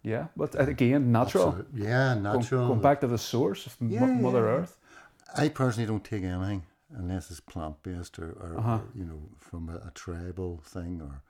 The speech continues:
Speaker 2: you know, whenever you, I'm vegan now.
Speaker 1: Uh-huh.
Speaker 2: I had my last, I, I was vegetarian a long time, but I loved halloumi cheese, right? And I had my last <laughs> for, for then, halloumi cheese grilled, covered in, in honey. Gorgeous.
Speaker 1: Unbelievable.
Speaker 2: From a brekkie. But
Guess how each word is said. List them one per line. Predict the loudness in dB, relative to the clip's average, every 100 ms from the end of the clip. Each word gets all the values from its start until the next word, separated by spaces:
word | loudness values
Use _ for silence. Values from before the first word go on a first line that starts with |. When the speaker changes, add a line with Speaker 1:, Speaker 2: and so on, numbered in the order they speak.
| _ _ _ _
Speaker 2:
you | -14
know, | -14 -16 _ _ _ _ _ -20 -12
whenever | -4 0 2
you, | 4 4 2
I'm | 0 -2 -4
vegan | -6 -6 -4 -2 -2
now. | 0 -2 -4
Speaker 1:
Uh-huh. | -2 2
Speaker 2:
I |
had | 6 6
my | 6
last, | 6 4 0 -4
I, | -4 -6 -20 -20 _ _ -8
I | -2
was | 0 0
vegetarian | 0 0 -2 -2 0
a | 0
long | -2
time, | -2 -4
but | -4 -8
I | -6
loved | -6 -4
halloumi | -4 -2 -4
cheese, | -6 -8 -10 -10
right? | -10 -10 -12 0 4 4
And | 4
I |
had | 6 6 6
my |
last | 6 6 2 0
<laughs> |
for, | -6 -8 -6 -4 -2
for | 6 8
then, | 10 8 8 2 -8 -6 4
halloumi | 8 10 10 8
cheese | 8 8 8 4 -10 -20 -2
grilled, | 4 6 6 4
covered | 2 0 2 0
in, | -2 -4 -14 -12
in | -6
honey. | -4 -4 -6 -10 -2
Gorgeous. | 2 4 4
Speaker 1:
Unbelievable. | 2 0 -4 -6 -8 -6
Speaker 2:
From |
a | -6
brekkie. | -4 -4 -4 -6
But | -4 -6